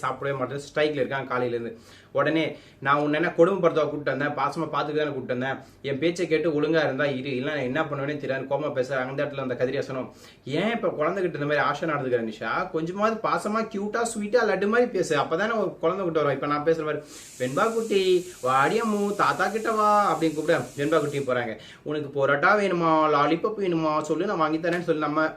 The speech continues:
கதிரேசன் கேட்க, 'எனக்கு எதுவும் வேணாம், மல்லியம்மா வேணும்' அப்படின்னு சொல்றாங்க. 'இப்ப சாப்பிட்றியா இல்லையான்றாங்க. 'முடியாது எனக்கு' அப்படின்னு சொல்லிட்டு போயிடுறாங்க.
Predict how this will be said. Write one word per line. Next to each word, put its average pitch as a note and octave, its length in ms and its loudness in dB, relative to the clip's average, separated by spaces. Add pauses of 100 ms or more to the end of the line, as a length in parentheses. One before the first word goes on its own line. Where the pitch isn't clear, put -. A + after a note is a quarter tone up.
(120)
கதிரேசன் C#3 380 -2
கேட்க, C3 160 -4 (340)
'எனக்கு D3 280 0
எதுவும் D3+ 200 2
வேணாம், B2+ 200 0
மல்லியம்மா C3+ 380 -2
வேணும்' G#2+ 260 -8 (600)
அப்படின்னு C3 280 -4
சொல்றாங்க. A#2+ 280 -2
'இப்ப B2 220 -4
சாப்பிட்றியா D#3 420 2
இல்லையான்றாங்க. B2+ 500 0
'முடியாது C#3 460 2
எனக்கு' A#2 380 -2
அப்படின்னு B2 280 -6
சொல்லிட்டு B2+ 240 -6
போயிடுறாங்க. B2 380 -2